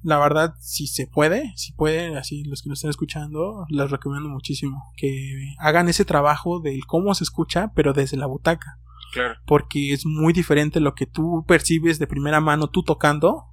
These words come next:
Speaker 1: a cómo en realidad suena.
Speaker 2: Te
Speaker 1: Te puede sorprender muchísimo.
Speaker 2: Claro. ¿Has estado en lugares donde no haya rebote, donde no haya reverberación y que, digamos, por ejemplo,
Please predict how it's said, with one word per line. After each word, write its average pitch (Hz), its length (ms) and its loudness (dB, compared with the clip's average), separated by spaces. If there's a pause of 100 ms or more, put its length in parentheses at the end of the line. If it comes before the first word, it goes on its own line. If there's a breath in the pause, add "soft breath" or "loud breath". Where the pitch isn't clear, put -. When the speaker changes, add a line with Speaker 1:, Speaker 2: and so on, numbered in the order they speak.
(120)
Speaker 1:
a 165 160 -10
cómo 175 240 0
en 160 80 0
realidad 139 380 -2
suena. 156 420 -6 (140)
Speaker 2:
Te 135 160 0
Speaker 1:
Te 151 100 4
puede 160 240 4
sorprender 147 400 -2
muchísimo. 147 480 -8 (320)
Speaker 2:
Claro. 123 240 -4 (240)
¿Has 151 180 0
estado 156 300 -4
en 143 80 -10
lugares 123 680 -6
donde 101 560 -16 (720)
no 107 220 -12
haya 117 180 -6
rebote, 107 640 -10
donde 104 300 -14
no 107 80 -10
haya 117 220 -6
reverberación 101 960 -6
y 117 120 -6
que, 117 120 -6
digamos, 110 600 -12 (140)
por 127 100 4
ejemplo, 127 400 -6